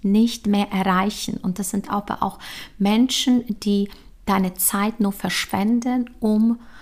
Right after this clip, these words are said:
ja ihren Müll bei dir abzulassen. Ich bin nicht mehr dafür empfänglich und, ähm, ich bin da jetzt mittlerweile auch sehr, sehr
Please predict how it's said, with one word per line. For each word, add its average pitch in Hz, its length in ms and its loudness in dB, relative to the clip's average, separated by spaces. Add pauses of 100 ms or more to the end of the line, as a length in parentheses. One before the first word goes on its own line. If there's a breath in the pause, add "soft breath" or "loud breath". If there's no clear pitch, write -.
(240 loud breath)
ja 202 260 2
ihren 202 460 6
Müll 233 220 6
bei 170 180 -2
dir - 220 -4
abzulassen. - 680 -6
Ich - 300 -6 (160)
bin 233 460 8
nicht 214 380 4
mehr 202 160 0
dafür 196 500 -4 (180)
empfänglich 190 800 -4
und, 190 340 -6
ähm, 196 320 -2
ich - 160 -2
bin 208 100 6
da 202 140 6
jetzt 202 300 2
mittlerweile 196 440 2
auch 185 100 -4
sehr, 220 300 2
sehr 196 280 0